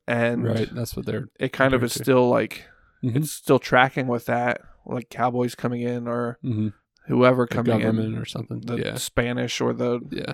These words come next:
Speaker 1: Europeans or whoever comes in
Speaker 2: Mm-hmm.
Speaker 1: and kills Native Americans.
Speaker 2: Yeah.
Speaker 1: Um,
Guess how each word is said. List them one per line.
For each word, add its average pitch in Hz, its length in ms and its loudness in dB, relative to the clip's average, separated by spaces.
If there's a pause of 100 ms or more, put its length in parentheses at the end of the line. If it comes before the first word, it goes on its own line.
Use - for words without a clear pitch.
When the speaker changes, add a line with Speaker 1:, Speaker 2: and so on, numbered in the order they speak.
(140)
Speaker 1:
Europeans 123 540 -2
or 113 80 -2
whoever 165 340 8
comes 117 280 -8
in 113 180 -8 (140)
Speaker 2:
Mm-hmm. 104 200 4
Speaker 1:
and 107 80 2
kills 113 320 -2
Native 117 200 -2
Americans. 117 560 -6 (560)
Speaker 2:
Yeah. 131 200 8
Speaker 1:
Um, 127 260 0